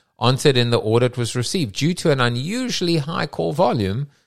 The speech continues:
your call will be answered in one hour and forty-two minutes." That's the world that we live in. That's the world that we exist in.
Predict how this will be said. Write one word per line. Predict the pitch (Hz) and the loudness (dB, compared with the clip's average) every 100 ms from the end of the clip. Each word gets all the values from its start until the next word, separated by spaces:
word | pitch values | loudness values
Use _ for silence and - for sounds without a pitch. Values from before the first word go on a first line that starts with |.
| _ _ | _ _
your | - - | -2 0
call | - 135 | 2 2
will | |
be | 131 131 | 4 2
answered | 123 127 147 | 2 0 0
in | 139 | 0
one | 135 170 | 0 0
hour | 156 160 | 0 0
and | 160 | 0
forty-two | 156 165 165 160 180 | -2 -4 -4 -4 -4
minutes." | 180 254 - - - - _ _ _ _ _ _ _ _ _ _ _ | -4 -6 -10 -14 -16 -18 _ _ _ _ _ _ _ _ _ _ _
That's | 147 160 - | -2 0 0
the | 175 | 2
world | 143 135 175 131 135 | 2 6 6 6 4
that | 131 120 | 0 0
we | 143 | 0
live | 143 185 311 | 0 0 0
in. | 87 85 | -2 -2
That's | 113 - | -4 -4
the | - | -2
world | 131 120 135 | 0 2 2
that | 127 85 | 0 -2
we | 117 | -4
exist | 113 170 247 - | -4 -6 -6 -6
in. | - - - | -10 -12 -20